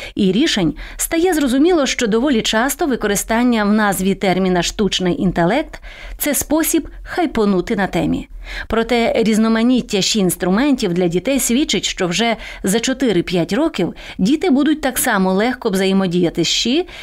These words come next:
як сьогодні вони це роблять із соціальними мережами. Навчання, розваги та всі-всі-всі. Одразу після появи чат Джі Пі Ті експерти з технології та освіти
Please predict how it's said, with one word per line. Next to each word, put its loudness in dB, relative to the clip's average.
як 0
сьогодні 2
вони 4
це -2
роблять 0
із 0
соціальними 2
мережами. 0
Навчання, 2
розваги 0
та 2
всі-всі-всі. -2
Одразу 2
після 0
появи 2
чат -2
Джі -2
Пі -2
Ті 0
експерти -2
з -2
технології 0
та 0
освіти 0